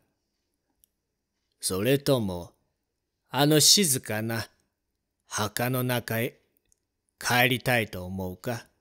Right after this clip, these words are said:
と尋ねました。彼はどう言って返事をしたらいいかわかりませんでした。「どうか、しばらく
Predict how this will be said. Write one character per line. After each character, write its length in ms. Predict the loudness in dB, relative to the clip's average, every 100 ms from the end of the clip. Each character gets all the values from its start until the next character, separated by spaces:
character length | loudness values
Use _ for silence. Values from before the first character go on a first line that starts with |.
| _ _ _ _ _ _ _ _ _ _ -20 -20 _ _ _
と 180 | -2 -2
尋 420 | -4 -6 -2 2
ね 100 | 2
ま 160 | 2 2
し 160 | 2
た。 160 | 2 -10 _ _ _ _ _ _ _ _ _ _ _ _ _ _ _ _ _ _ _
彼 280 | 0 2 0
は 260 | -4 -8 -12 _ _ _ _ _ 0
ど 240 | 4 6
う 20 | 6
言 80 |
っ 40 | 4
て 440 | 0 -2 -2 -6 _ _ _
返 300 | 2 4 6
事 120 | 6
を 80 | 4
し 140 | 2
た 140 | 0
ら 180 | 0 -2 _
い 140 | -4 -4
い 60 |
か 180 | -4 -4
わ 140 | -4
か 120 | 2 4
り 100 | 6
ま 160 | 4
せ 160 | 4 2
ん 100 | -2
で 100 | -2
し 140 | -2
た。 220 | -2 -10 -14 _ _ _ _ _ _ _ _ _ _ _ _ _ _ _ _ _ _ _ _ _ _ _ _ -6
「ど 240 | 0 0
う 40 | 0
か、 120 | -2 0 -2 -4 -10 _ _ _ _ _ _ _ _ _ _
し 340 | -4 2 2 2
ば 160 | -2
ら 140 | -2 -4
く 320 | -6 -8 -8